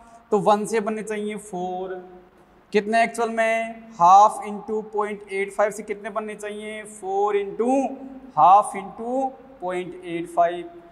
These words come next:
अब ये तो theoretically बननी चाहिए। अब percentage yield कितनी है? नाइंटी परसेंट है, तो इसका नाइंटी परसेंट ही बनेगा,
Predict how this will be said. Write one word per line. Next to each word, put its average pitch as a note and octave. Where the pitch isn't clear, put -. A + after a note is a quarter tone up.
अब D#3
ये G3
तो G#3
theoretically G#3
बननी A3
चाहिए। G#3+
अब G#3+
percentage A3
yield B3+
कितनी B3+
है? C4
नाइंटी B3
परसेंट C4+
है, A#3+
तो G#3+
इसका G#3
नाइंटी G3
परसेंट G3
ही G3+
बनेगा, F3